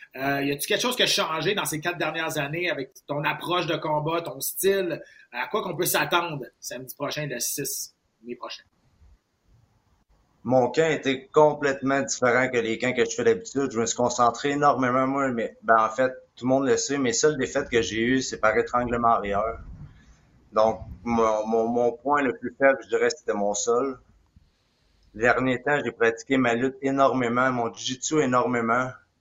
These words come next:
Speaker 2: Je dis pas que j'ai mis de côté mon stand-up parce que ça va toujours rester mon,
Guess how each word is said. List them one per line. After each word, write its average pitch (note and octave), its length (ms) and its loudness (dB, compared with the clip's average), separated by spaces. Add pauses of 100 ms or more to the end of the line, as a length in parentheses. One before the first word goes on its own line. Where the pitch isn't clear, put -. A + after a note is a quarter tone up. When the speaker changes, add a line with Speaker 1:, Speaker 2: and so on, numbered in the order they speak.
(200)
Speaker 2:
Je - 60 -10
dis - 80 -4
pas E3+ 80 2
que D#3 60 2
j'ai C3+ 100 -2
mis D3 120 -2
de D3 60 -10
côté C#3 320 2
mon C#3+ 180 2
stand-up B2+ 520 2
parce A#2 160 0
que A#2+ 100 -6
ça A#2 120 0
va A2 120 -2
toujours B2+ 320 0
rester A#2 360 0
mon, G2 520 -2